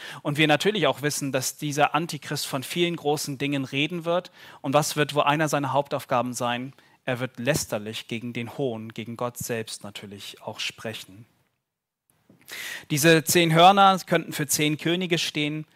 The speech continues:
und es könnte nach dieser Deutung bedeuten, dass drei dieser Könige abgesetzt werden und von diesem elften Horn schrecklich erniedrigt werden.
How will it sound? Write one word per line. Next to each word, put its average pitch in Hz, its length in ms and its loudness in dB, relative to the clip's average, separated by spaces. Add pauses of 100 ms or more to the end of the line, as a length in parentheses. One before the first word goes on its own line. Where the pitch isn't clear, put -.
(320)
und 135 160 -2
es - 140 -2
könnte 160 220 4
nach 143 120 2
dieser 147 220 2
Deutung 147 460 6
bedeuten, 143 520 4
dass 127 240 -2
drei 131 300 6
dieser 147 240 0
Könige 147 420 -2
abgesetzt 139 640 -4
werden 139 300 0
und 127 140 -8
von 139 160 -4
diesem 131 180 -6
elften 151 540 -4
Horn 139 240 0
schrecklich - 560 -4
erniedrigt 139 600 -4
werden. 120 420 -2